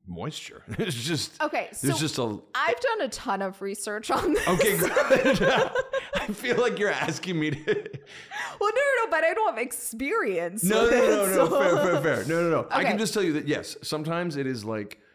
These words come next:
Speaker 1: it's just like, someone will say, "Oh, I've," like, "Oh, you made me squirt." And it's
Speaker 2: Mm-hmm.
Speaker 1: like, "Okay, great. I'm glad you felt that way." Like, I did not experience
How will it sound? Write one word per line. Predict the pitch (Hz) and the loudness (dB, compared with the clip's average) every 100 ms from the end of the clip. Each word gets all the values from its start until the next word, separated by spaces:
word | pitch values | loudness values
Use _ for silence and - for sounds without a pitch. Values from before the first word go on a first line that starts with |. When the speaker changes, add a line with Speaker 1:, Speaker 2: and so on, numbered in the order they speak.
| _ _ _ _ - | _ _ _ _ -10
Speaker 1:
it's | 120 | -10
just | - 110 - | -6 -6 -6
like, | 107 92 90 _ - - _ _ - - | -8 -10 -12 _ -20 -20 _ _ -20 -14
someone | - 139 135 113 | -4 -2 0 -2
will | 98 | -4
say, | - 117 110 - | -4 -2 -2 -2
"Oh, | 104 | -2
I've," | 104 95 92 - _ | -2 -4 -10 -18 _
like, | 107 85 85 _ | -12 -12 -14 _
"Oh, | 123 117 | -4 -2
you | 107 | -2
made | 104 104 95 92 | -4 -4 -8 -8
me | 92 | -10
squirt." | 92 - 107 101 80 - - | -10 -10 -4 -2 -2 -10 -12
And | 104 | -6
it's | 104 220 | -4 -4
Speaker 2:
Mm-hmm. | 208 | -4
Speaker 1:
like, | 190 - | -6 -4
"Okay, | 147 123 101 | -4 -2 -6
great. | 92 139 160 87 - | -4 -2 -2 -2 -6
I'm | 107 113 | -8 -6
glad | 107 101 104 | -4 -4 -6
you | 104 | -8
felt | 101 123 - | -4 -4 -4
that | - | -8
way." | 76 | -8
Like, | 71 76 - | -12 -12 -8
I | 104 135 | -4 -4
did | 107 92 | -4 -6
not | 101 85 | -8 -10
experience | 90 - - 123 120 107 98 90 - | -12 -12 -6 -4 -2 -4 -6 -8 -12